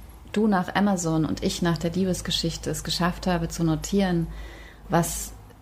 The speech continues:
passiert ist, erstmal was, was genau geschehen ist, was ich gesehen habe, und dann der Prozess kommt, in dem ich es fiktionalisiere, also dann eigentlich die,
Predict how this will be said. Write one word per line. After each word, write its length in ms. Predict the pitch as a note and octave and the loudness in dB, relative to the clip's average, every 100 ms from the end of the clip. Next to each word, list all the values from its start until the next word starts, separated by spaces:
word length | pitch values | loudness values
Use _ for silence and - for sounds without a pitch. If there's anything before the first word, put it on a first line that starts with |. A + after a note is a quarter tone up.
| - | -12
passiert 460 | - E3 - B3 C4 | -4 -2 2 4 4
ist, 400 | - G3 - - | 0 -4 -4 -6
erstmal 380 | - F3 F3+ E3 | -2 0 0 0
was, 200 | E3 - - - - - - | -2 -4 -10 -18 -20 -12 -2
was 260 | E3 - | 0 0
genau 300 | - E3 D#3+ E3 | 0 2 2 0
geschehen 540 | D#3 - A#3 A3 - | -2 2 2 2 0
ist, 280 | E3 - - | -4 -6 -2
was 220 | D#3+ - | 0 0
ich 160 | - - | -4 -6
gesehen 480 | D#3+ F#3+ A3+ F#3 | -2 2 2 2
habe, 320 | D3 D3+ D#3+ G#3 - - - - - | 2 2 0 -2 -6 -16 -16 -10 0
und 160 | E3 | 2
dann 200 | E3+ G#3 | 4 4
der 80 | G3+ | 2
Prozess 500 | - F3 - F3+ - | 0 -2 0 0 0
kommt, 360 | - F3+ F3+ - | 0 0 0 0
in 180 | E3+ | 0
dem 180 | E3+ F3 | 2 2
ich 140 | E3 E3+ | 0 -2
es 160 | - | -2
fiktionalisiere, 1080 | F3 - E3+ D#3+ D#3 D#3+ D3+ G#3+ G#3 C3 C3+ - - - - _ | -4 -2 0 2 2 0 2 2 2 0 -4 -8 -18 -20 -20 _
also 200 | - D#3+ | 0 2
dann 240 | D#3 E3+ G3+ | 2 2 4
eigentlich 360 | E3 F3 E3 | 4 2 0
die, 120 | - | -6